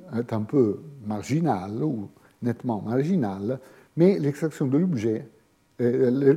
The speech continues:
l'extraction de l'objet est meilleure que l'extraction du sujet. Donc en termes d'acceptabilité relative, vous retrouvez le même type d'effet. Puis il y a d'autres effets. Par exemple, vous pouvez avoir aussi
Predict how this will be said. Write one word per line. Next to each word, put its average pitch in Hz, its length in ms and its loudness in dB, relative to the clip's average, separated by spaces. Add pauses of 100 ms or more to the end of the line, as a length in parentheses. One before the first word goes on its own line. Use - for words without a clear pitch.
l'extraction 151 460 0
de 120 100 2
l'objet 120 440 2 (280)
est 120 60 -4
meilleure 123 600 4
que - 80 -4
l'extraction 107 400 -4
du 95 160 -6
sujet. 87 480 -12
Donc 139 220 -2
en 139 100 -2
termes 120 460 0 (280)
d'acceptabilité 139 1000 2
relative, 117 720 -2 (320)
vous 131 80 0
retrouvez 123 440 2 (340)
le 131 100 4
même 127 320 -2 (100)
type - 300 -4 (200)
d'effet. 107 380 -8 (380)
Puis 208 100 0
il 214 40 10
y 190 40 12
a 160 60 8
d'autres 196 340 4
effets. 139 480 4 (260)
Par 120 120 0
exemple, 156 420 2
vous 131 240 6
pouvez 180 280 4
avoir 165 520 4
aussi 165 340 -2